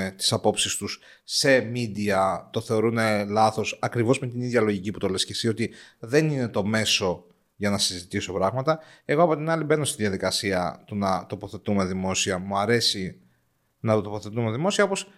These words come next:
αλλά το κομμάτι του, απομονώνω τουλάχιστον το κομμάτι του, του trolling. Δηλαδή, των ανθρώπων οι οποίοι βλέπουν τα πολύ αρνητικά πράγματα, τα οποία θέλουν να, να, να, να, να, να σε χτυπήσουν σε εισαγωγικά,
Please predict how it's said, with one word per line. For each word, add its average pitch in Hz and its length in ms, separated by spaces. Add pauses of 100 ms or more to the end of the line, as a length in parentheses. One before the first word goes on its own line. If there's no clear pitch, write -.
(200)
αλλά 135 380 (200)
το 143 100
κομμάτι 160 400
του, 139 540
απομονώνω 131 600
τουλάχιστον 156 440
το 156 80
κομμάτι 151 340
του, 143 540
του 131 160
trolling. 101 380 (500)
Δηλαδή, 139 260
των 123 140
ανθρώπων 165 360
οι 151 40
οποίοι 143 240
βλέπουν 120 440
τα 120 120
πολύ 131 300
αρνητικά 107 460
πράγματα, 165 440
τα 139 80
οποία 131 280
θέλουν 131 360
να, 113 240 (340)
να, 123 360
να, 120 320
να, 113 280
να, 110 300
να 113 140
σε - 160
χτυπήσουν 131 800
σε 127 140
εισαγωγικά, 117 720